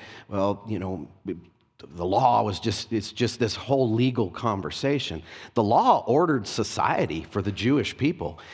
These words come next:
in a pagan world. So Paul's not saying the law is bad, just don't stop there. Keep going, because the law leads us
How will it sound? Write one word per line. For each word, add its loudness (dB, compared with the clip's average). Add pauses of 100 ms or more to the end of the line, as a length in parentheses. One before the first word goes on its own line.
(140)
in 0
a 0
pagan 0
world. 0 (540)
So 0
Paul's 4
not 2
saying 2
the 2
law 4
is -4
bad, -2 (400)
just 2
don't 4
stop -4
there. -6 (640)
Keep -2
going, 4
because 2
the 4
law 4
leads 2
us 0